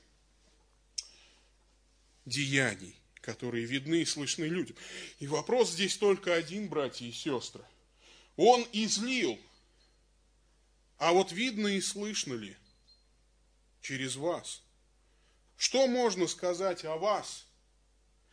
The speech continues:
Видны ли и слышны ли дела Духа Божьего, совершающиеся через вас?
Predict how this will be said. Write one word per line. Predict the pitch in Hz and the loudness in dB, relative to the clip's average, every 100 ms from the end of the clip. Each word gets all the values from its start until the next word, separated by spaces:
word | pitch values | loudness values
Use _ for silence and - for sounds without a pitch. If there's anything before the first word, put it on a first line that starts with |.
| - - | -20 -8
Видны | 151 233 185 277 277 | -2 0 2 0 0
ли | 247 233 | -2 -2
и | 220 | 0
слышны | 226 240 - 233 277 269 | -2 -2 -4 -4 -4 -4
ли | 226 175 110 - _ _ _ _ _ _ | -4 -6 -8 -14 _ _ _ _ _ _
дела | 127 190 220 240 247 208 120 - _ _ _ | -12 -8 -2 -2 0 -2 -2 -8 _ _ _
Духа | 139 254 285 - | -6 -2 -2 -2
Божьего, | 165 202 403 123 117 104 95 - _ _ _ _ _ _ _ | -4 0 0 0 -4 -8 -8 -16 _ _ _ _ _ _ _
совершающиеся | - 190 190 185 202 208 214 170 - 151 - | -2 2 2 2 -2 -2 -4 -4 -8 -10 -10
через | 139 - 127 120 | -12 -10 -8 -8
вас? | 113 95 - | -10 -12 -16